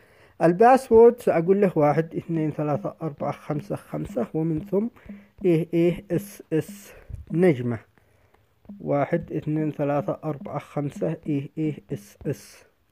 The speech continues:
نجمة. تمام، الآن أقول له sync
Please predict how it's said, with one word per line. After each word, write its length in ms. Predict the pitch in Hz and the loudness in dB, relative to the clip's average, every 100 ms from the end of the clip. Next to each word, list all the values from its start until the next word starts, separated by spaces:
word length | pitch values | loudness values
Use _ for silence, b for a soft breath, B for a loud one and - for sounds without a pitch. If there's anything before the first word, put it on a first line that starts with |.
| - 185 | -14 -6
نجمة. 560 | 151 160 156 123 120 - _ b b b b - | 0 2 2 0 -8 -10 _ b b b b 0
تمام، 320 | 175 170 117 b b b - | 2 2 -2 b b b -6
الآن 320 | 170 - 214 233 | -4 2 2 4
أقول 360 | 196 170 190 | 2 2 4
له 100 | 214 | 4
sync 760 | 202 - - 170 180 170 160 | 2 -6 -2 2 2 0 -4